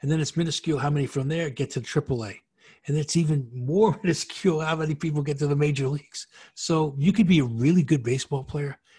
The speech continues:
and not spend a minute in the big leagues. It doesn't mean that you were a failure. It just means that you didn't play in the big leagues, but you were a hell of a baseball player. You have to have a lot of talent to get to, to play professionally and to play on any level. So let's qual-, let's, let's quantify, qualify that for a minute,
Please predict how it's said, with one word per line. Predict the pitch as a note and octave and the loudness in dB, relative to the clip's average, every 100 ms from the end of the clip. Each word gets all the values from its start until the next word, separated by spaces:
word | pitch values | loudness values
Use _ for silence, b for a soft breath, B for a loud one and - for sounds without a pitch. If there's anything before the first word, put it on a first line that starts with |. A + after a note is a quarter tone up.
| b _ | b _
and | - A#2 | -8 -4
not | C3 D3+ | -2 -2
spend | - C#3+ | 0 0
a | B2 | 2
minute | A#2 D3 | 2 2
in | C#3+ | 2
the | A2+ | 0
big | G#2+ B2+ | 0 0
leagues. | C3+ C#3+ - - - _ b b | -2 -4 -6 -14 -16 _ b b
It | _ E3 | _ -4
doesn't | E3+ | 0
mean | E3 D#3+ | 2 2
that | |
you | D3+ C#3+ | 0 -2
were | C3 | -2
a | A#2 | -6
failure. | - E3+ E3+ C#3 | -2 0 2 0
It | C#3 | -2
just | C#3+ C#3+ | -4 -4
means | D3 C#3+ | -4 -4
that | D3+ D3+ | -6 -6
you | D#3 | -4
didn't | D3+ D#3 D3+ | -2 -4 -4
play | D3 D#3+ | 0 2
in | |
the | D#3+ | 4
big | F3 G3+ | 4 2
leagues, | C#3 G2 - | 0 -6 -10
but | A#2+ | -10
you | C#3 | -6
were | C3 | -2
a | |
hell | E3 | -2
of | D#3 | -2
a | |
baseball | C#3 F#3 F#3+ C#3 | -2 -2 -2 -6
player. | A2+ B2 G2+ - B B | -10 -10 -12 -16 B B
You | - | -4
have | A#2 C#3+ - | 0 0 -2
to | A2 | -6
have | A2 | -6
a | |
lot | G#2+ A2 | -6 -6
of | G#2+ | -6
talent | - G#2+ G#2+ | -8 -10 -12
to | G#2+ | -12
get | A2+ - | -10 -10
to, | A#2+ - B B | -12 -16 B B
to | - | -16
play | - C#3 | -4 -2
professionally | A#2+ B2+ - A#2+ - B2 A2 | -2 -4 -4 -4 -4 -6 -8
and | G#2 | -10
to | |
play | - B2 | -6 -4
on | A2 A2+ | -4 -2
any | C3+ C3 | -2 -2
level. | G#2 G2+ G2+ - _ b - | -2 -8 -12 -20 _ b -4
So | F#3+ | 2
let's | G3+ - | 2 0
qual-, | - D#3 C3+ | 2 2 2
let's, | C#3+ - | -4 -4
let's | D3 C3 | -4 -4
quantify, | - B2 - - A2+ G#2 - | -2 -4 -4 -10 -12 -12 -8
qualify | B2+ A2+ G2+ G#2+ G#2+ | -4 -2 -4 -10 -12
that | A2 - | -12 -14
for | G#2+ | -16
a | |
minute, | A2 | -16